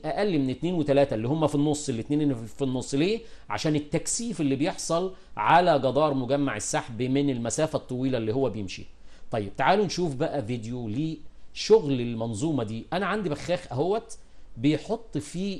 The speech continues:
الأنبوب ال-، ال-، الماسورة الرئيسية ل، آه، المكنة. بخاخ أو اتنين، بنحط بخاخ أو اتنين، يعني بعض ال-، السيارات أو بعض الشركات بتعمل بخاخ واحد وشركة تانية بتعمل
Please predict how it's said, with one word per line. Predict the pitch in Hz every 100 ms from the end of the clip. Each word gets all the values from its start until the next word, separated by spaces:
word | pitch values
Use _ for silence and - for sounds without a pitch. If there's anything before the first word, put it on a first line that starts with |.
| -
الأنبوب | 143 139 135 127 160 -
ال-، | 139 123
ال-، | 127 120 117
الماسورة | 127 120 113 113 117 - 208 143
الرئيسية | 117 117 - 185 220 226 226 - -
ل، | 123 175 196 196 - - - 117
آه، | 117 117 143
المكنة. | 127 151 170 120 92 - - -
بخاخ | 123 147 - 202 226 -
أو | 165 220
اتنين، | 220 214
بنحط | 113 104 208 151
بخاخ | 139 - 190 -
أو | 170
اتنين، | 175 156 175 220 240
يعني | 120 120
بعض | 139 147
ال-، | 131 120 -
السيارات | - 123 117 135 -
أو | 117
بعض | 139
الشركات | 131 - 113 139
بتعمل | 107 101 135 123
بخاخ | 110 - 160 151
واحد | 160 160 165 - - -
وشركة | 127 147 185 - 139
تانية | 139 139 139
بتعمل | 117 - 156 131 135 127